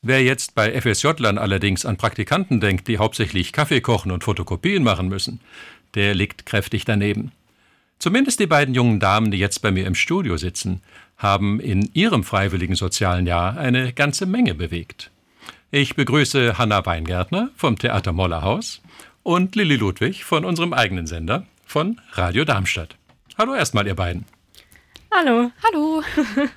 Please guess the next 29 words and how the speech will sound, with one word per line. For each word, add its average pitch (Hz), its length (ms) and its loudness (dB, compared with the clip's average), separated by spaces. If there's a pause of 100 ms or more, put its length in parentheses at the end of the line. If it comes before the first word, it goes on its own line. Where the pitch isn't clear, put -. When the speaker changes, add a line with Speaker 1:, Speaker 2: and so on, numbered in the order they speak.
(520)
Speaker 1:
Ihr 214 260 4
seid 190 260 2
ja 190 80 4
hier, 113 420 0
weil 180 140 2
ihr 180 100 4
eine 156 260 4
Kooperation 151 680 2
zwischen 120 300 0
euren 101 280 2
beiden 98 280 0
Arbeitgebern 104 640 0
ins 95 320 -4
Leben 101 260 0
gerufen 95 380 -2
habt - 240 -4 (480)
und 131 260 -4
gemeinsam 131 480 2
den 131 160 -2
Elchslam 98 560 -2
veranstaltet. 92 760 -4 (600)
Aber 156 360 4 (340)
lass 185 240 0
uns 196 160 0
mal 139 280 2
ganz 120 400 0
am 101 240 -2
Anfang 104 460 -2
anfangen. 98 460 -2